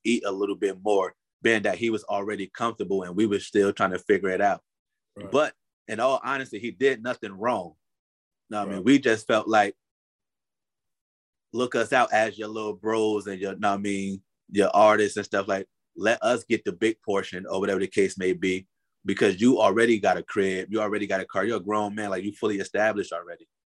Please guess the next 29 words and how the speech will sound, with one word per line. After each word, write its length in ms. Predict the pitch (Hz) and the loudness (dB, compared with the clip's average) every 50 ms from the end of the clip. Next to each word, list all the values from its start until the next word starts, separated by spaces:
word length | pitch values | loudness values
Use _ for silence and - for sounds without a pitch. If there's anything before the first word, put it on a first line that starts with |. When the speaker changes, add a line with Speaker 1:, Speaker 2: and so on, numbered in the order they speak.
| - | -16
Speaker 2:
Mm. 240 | 110 104 98 95 90 | -14 -14 -12 -10 -4
Speaker 1:
Know 80 | 95 98 | -2 0
what 40 | 95 | 0
I 40 | |
mean? 60 | 98 92 | 0 0
So 140 | - 98 87 | 2 2 4
we 140 | 104 117 117 | 6 4 4
felt 260 | - 107 101 98 95 | 4 2 2 2 4
like 260 | 101 98 92 90 - _ _ _ _ _ _ _ _ _ _ _ _ _ _ _ _ _ _ _ _ _ _ _ _ _ _ - | 4 4 2 2 -2 _ _ _ _ _ _ _ _ _ _ _ _ _ _ _ _ _ _ _ _ _ _ _ _ _ _ -4
he 160 | 92 117 127 | 0 2 4
wasn't 300 | 123 131 127 120 113 113 | 6 6 4 4 2 2
taking 240 | - 127 - - 104 | 2 2 2 2 0
advantage 540 | 95 90 85 82 101 110 113 120 123 107 - | -4 -6 -4 -2 -2 0 0 0 -2 -4 -4
of 180 | 117 117 117 120 | -4 -4 -2 -2
us, 280 | 113 120 123 - - _ _ _ _ _ _ _ | -2 -4 -4 -6 -12 _ _ _ _ _ _ _
but 260 | - 110 120 110 - - _ _ _ _ _ _ _ _ _ _ _ _ | 0 2 2 2 0 -4 _ _ _ _ _ _ _ _ _ _ _ _
he 120 | - 113 | -8 -8
wasn't 480 | 107 104 113 110 104 110 101 98 92 87 85 | -6 -4 -4 -4 -4 -6 -10 -12 -14 -12 -4
really, 480 | 92 113 117 113 104 101 95 92 90 92 _ _ _ - | 0 2 2 4 2 0 -2 -4 -6 -12 _ _ _ -4
like, 200 | 113 101 92 90 | -2 -2 -2 -2
showing 300 | - - 117 107 104 98 | 0 0 0 2 2 2
that 120 | 92 90 | 2 2
he 80 | 107 101 | 2 0
was 180 | 90 82 - | -2 -4 -2
rocking 360 | 92 95 104 98 - 95 90 87 | 0 0 0 0 -2 -6 -8 -6
with 120 | 92 90 | -4 -4
us 120 | 90 87 - | -6 -6 -6
for 100 | 95 90 | -6 -2
real. 380 | 90 92 87 87 85 87 - | 0 0 0 0 0 -4 -6